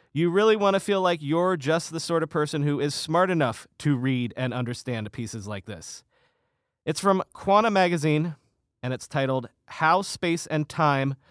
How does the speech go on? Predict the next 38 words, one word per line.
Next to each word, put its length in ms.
Could 340
Be 220
a 140
Quantum 500
Error 240
Correcting 560
Code." 440
Here's 360
a 80
taste. 680
Quote, 360
"A 120
funny 360
thing 200
happened 300
in 100
twenty 200
fourteen 480
when 160
physicists 560
found 260
evidence 400
of 200
a 160
deep 300
connection 420
between 360
quantum 460
error 240
correction 540
and 180
the 40
nature 320
of 180
space, 500
time, 380
and 120
gravity. 520